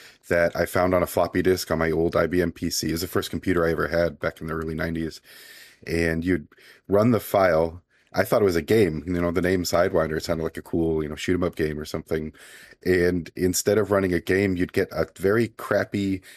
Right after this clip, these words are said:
animated Pac-Man that would march across your screen, eating whatever text was on screen. And then it would freeze your computer with a message asking you to send a happy birthday card to the author. And it just, it got me thinking with this,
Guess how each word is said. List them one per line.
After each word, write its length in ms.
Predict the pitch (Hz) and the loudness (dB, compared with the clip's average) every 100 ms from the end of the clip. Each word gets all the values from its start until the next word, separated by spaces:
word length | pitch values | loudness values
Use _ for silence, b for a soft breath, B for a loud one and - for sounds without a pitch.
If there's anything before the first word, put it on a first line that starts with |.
| B | B
animated 500 | 90 98 98 92 87 | -2 0 2 2 0
Pac-Man 500 | - 101 - 95 78 | -2 -4 -2 -2 -2
that 80 | 78 | -2
would 120 | 80 | -2
march 240 | 85 85 - | 0 -2 -2
across 340 | - 90 - | -2 -2 -2
your 80 | 82 | -8
screen, 420 | - 87 87 87 | -6 -2 0 -2
eating 300 | 82 87 87 | -2 0 0
whatever 260 | 85 85 82 | 0 0 -2
text 320 | - 92 - | -4 -6 -6
was 120 | 92 | -4
on 160 | 92 87 | -2 -4
screen. 440 | - 95 92 90 - B B B B B - | -4 -4 -4 -8 -16 B B B B B -4
And 240 | 95 92 | 0 0
then 120 | 95 | 0
it 60 | 92 | 2
would 240 | 87 80 | 2 0
freeze 380 | - 107 101 98 | -2 0 0 0
your 80 | 95 | -2
computer 460 | 90 80 110 101 87 | -2 0 2 2 2
with 160 | 82 | 0
a 40 | 87 | 0
message 440 | 87 85 92 78 | 0 0 -2 0
asking 340 | 80 82 - 90 | -2 0 -2 0
you 220 | 87 85 | 0 -2
to 180 | - 82 | -6 -6
send 400 | - 87 87 - B B | -2 -2 -2 -6 B B
a 60 | - | -2
happy 240 | 95 - 92 | -2 -2 -2
birthday 380 | 87 82 98 | -2 0 -2
card 360 | 90 98 95 - | 0 0 0 -4
to 80 | 82 | -4
the 160 | 80 | -2
author. 460 | 80 87 120 117 110 _ _ _ _ _ _ _ _ B B B B B B - | -2 -2 -2 -6 -8 _ _ _ _ _ _ _ _ B B B B B B -6
And 400 | 92 92 87 85 | 0 2 0 -4
it 240 | - - - - | -12 -16 -20 -6
just, 320 | 107 98 - _ _ | -2 -2 -6 _ _
it 120 | 92 | -2
got 160 | - 110 | 0 2
me 100 | 110 | 2
thinking 340 | - 107 104 | 0 0 0
with 140 | 90 - | 0 0
this, 220 | 90 | -2